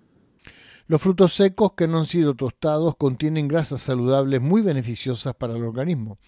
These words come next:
además de minerales, proteínas y fibra. Muchas personas tienden a asociar los frutos secos con una dieta poco sana, por lo que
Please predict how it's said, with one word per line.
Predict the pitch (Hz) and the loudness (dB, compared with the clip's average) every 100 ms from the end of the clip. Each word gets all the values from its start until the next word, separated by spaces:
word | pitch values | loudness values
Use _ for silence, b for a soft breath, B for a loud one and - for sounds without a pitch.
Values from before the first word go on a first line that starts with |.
| b b b b | b b b b
además | 131 127 135 147 | 0 2 4 2
de | 143 | 2
minerales, | 131 123 120 113 135 131 135 | 0 0 -2 -2 -2 0 -4
proteínas | - 123 104 117 120 127 123 113 | -4 -8 -6 -6 -2 -2 -2 -4
y | |
fibra. | 107 180 123 101 _ b b b | 0 0 0 -8 _ b b b
Muchas | 139 135 147 | -6 -4 -2
personas | 151 170 170 165 | -2 0 0 0
tienden | 190 190 175 | 0 0 -2
a | |
asociar | 147 139 - 175 | -2 -4 0 2
los | 147 | 2
frutos | 131 170 147 | -4 -6 -4
secos | 170 160 - | -2 -2 -2
con | 143 | 0
una | 143 139 | 2 2
dieta | 139 120 135 | 0 0 -4
poco | 123 123 131 | -6 -6 -4
sana, | 165 160 165 b b b | -2 -2 -4 b b b
por | - 143 | 0 4
lo | 143 123 | 4 2
que | 147 143 | -2 -2